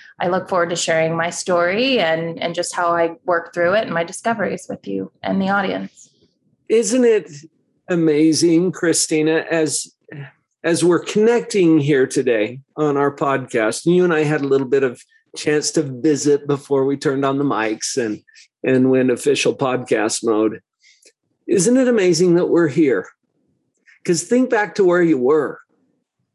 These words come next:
Speaker 1: Oh, yes. <laughs> Yeah.
Speaker 2: Right?
Speaker 1: Yeah, I, I do this exercise quite a bit,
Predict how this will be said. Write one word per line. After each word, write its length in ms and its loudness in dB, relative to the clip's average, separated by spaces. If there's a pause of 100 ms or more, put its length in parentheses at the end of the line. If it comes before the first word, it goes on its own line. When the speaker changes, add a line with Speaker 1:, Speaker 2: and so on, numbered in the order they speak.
(840)
Speaker 1:
Oh, 180 2
yes. 460 -4
<laughs> 40 -6
Yeah. 1000 0
Speaker 2:
Right? 380 0 (440)
Speaker 1:
Yeah, 320 0
I, 320 -2
I 120 -2
do 340 -2
this 380 -8
exercise 840 -4
quite 240 -2
a 60 -2
bit, 400 -2